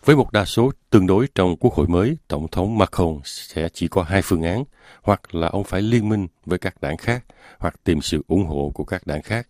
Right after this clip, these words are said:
để có được đa số tuyệt đối. Và như vậy thì các dự luật do chính phủ của ông đề nghị mới có thể được thông qua dễ dàng. Trong trường hợp này, ngoài các đối tác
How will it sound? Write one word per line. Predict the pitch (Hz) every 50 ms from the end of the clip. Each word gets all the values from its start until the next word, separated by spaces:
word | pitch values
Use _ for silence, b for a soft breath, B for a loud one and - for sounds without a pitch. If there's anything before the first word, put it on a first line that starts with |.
| _ _
để | - 76 71 69
có | - - 92 90
được | 80 67 - _
đa | 87 87 80 73
số | - - - 95 101 -
tuyệt | - - - 73
đối. | 78 80 82 110 139 - B B B B B B B -
Và | 76
như | 76 85 90
vậy | 71 73 71 69 -
thì | - 76 67
các | - - 101 - _ _
dự | 82 87
luật | 80 78 76 - _ _
do | - 85
chính | 73 - 107 101
phủ | - - - 80
của | 73 - 95 80
ông | 80 80 80 71
đề | 78 71
nghị | 67 71 71 69 76 82 b b b b b b
mới | 90 78
có | - -
thể | - - 73 82
được | 85 76 - -
thông | - 78 78
qua | - 80 80 73
dễ | 69 71 78 85
dàng. | 92 95 87 78 69 62 - b b b b b b b b b -
Trong | 113 98
trường | - 98 78
hợp | 82 82 -
này, | 85 82 78 71 67 - b b b b b b
ngoài | - 87 85 80 76
các | - - 101 - -
đối | 98 104 123
tác | - - 117 123 -